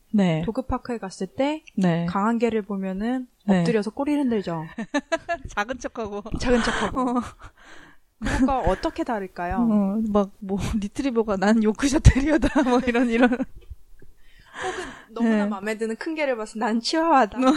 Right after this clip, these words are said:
Speaker 2: 이런.
Speaker 1: <laughs> 그런 식인 거잖아요.
Speaker 2: 그치,
Speaker 1: 예.
Speaker 2: 그쵸.
Speaker 1: <clears throat> 그러니까 그거 보는 일이 굉장히 힘들더라고요, 요즘에는.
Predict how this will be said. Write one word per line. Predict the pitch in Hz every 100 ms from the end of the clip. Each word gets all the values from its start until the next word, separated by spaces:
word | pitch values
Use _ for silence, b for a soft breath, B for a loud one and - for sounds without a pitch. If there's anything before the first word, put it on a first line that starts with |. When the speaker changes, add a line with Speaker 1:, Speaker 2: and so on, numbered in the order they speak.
| 226
Speaker 2:
이런. | 262 370
Speaker 1:
<laughs> | 302 - 190 - - - 233 - - 247 - - - - B B B B B -
그런 | 285 302 302
식인 | 277 254 208 202 190 175 - 208 - _ _ _ _ -
거잖아요. | 202 214 202 160 165 175 170
Speaker 2:
그치, | 202 190
Speaker 1:
예. | 180 170
Speaker 2:
그쵸. | 247 302 320 226 233
Speaker 1:
<clears throat> | 226 262 233 196 - - - - - - - - - - - - -
그러니까 | - 220
그거 | - 220
보는 | 220 196 190 196 185
일이 | 175 185 190 170 - 214 - _ -
굉장히 | 190 180 202 196
힘들더라고요, | 202 240 254 226 165 165 - 175 165
요즘에는. | 160 160 156 151 151